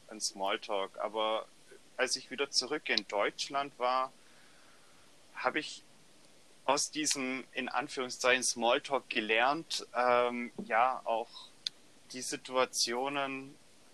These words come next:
zu handeln und einfach zu wissen, okay, sie fragen halt, weil sie fragen müssen, und bin halt bei manchen Leuten den Fragen dezent ausgewichen.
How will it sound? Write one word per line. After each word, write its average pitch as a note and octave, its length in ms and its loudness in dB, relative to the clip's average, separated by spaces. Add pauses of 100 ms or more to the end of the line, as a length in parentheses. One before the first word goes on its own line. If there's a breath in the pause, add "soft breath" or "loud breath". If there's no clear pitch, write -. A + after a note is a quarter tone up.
(120)
zu A#2+ 200 2
handeln D#3+ 600 0 (140)
und C3 180 -6
einfach A#2 540 -2
zu - 160 -8
wissen, B2 220 -6
okay, B2+ 260 -4
sie A#2+ 160 -8
fragen B2 460 2
halt, B2 260 2
weil A2+ 160 4
sie A#2+ 140 -8
fragen G#2 480 4
müssen, E3+ 440 -2 (640 loud breath)
und B2+ 300 0
bin B2+ 180 -4
halt B2 560 2 (140)
bei A#2+ 100 6
manchen A#2 460 -2
Leuten A2+ 600 0 (140)
den A#2+ 160 -6
Fragen G2+ 600 0
dezent A2+ 420 -2
ausgewichen. - 680 -2